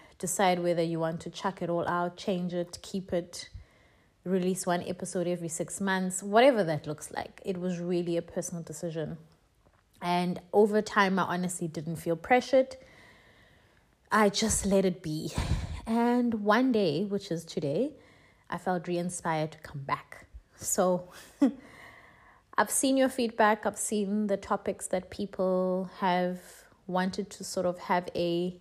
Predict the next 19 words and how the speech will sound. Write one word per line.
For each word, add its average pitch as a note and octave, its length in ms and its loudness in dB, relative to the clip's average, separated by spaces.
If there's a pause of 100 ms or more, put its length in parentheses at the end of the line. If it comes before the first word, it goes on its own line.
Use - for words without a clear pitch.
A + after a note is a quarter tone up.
(880)
discussion G#3+ 640 2
about. F3 720 -4 (520)
Um, F3 720 -2 (680)
and F3 800 -2 (320)
yeah, D4 220 6
I D3+ 80 0
think - 240 -16
I'm G#3 160 0
back. F#3+ 320 -2
I F3 80 -4
think G#3 200 -6
I'm G3 140 0
ready F#3 240 -2
to F#3+ 160 -14
talk. F#3 460 -6 (800)
I F#3 120 -2
think F#3+ 240 -2
I'm F#3+ 180 -2
ba-, F3 280 0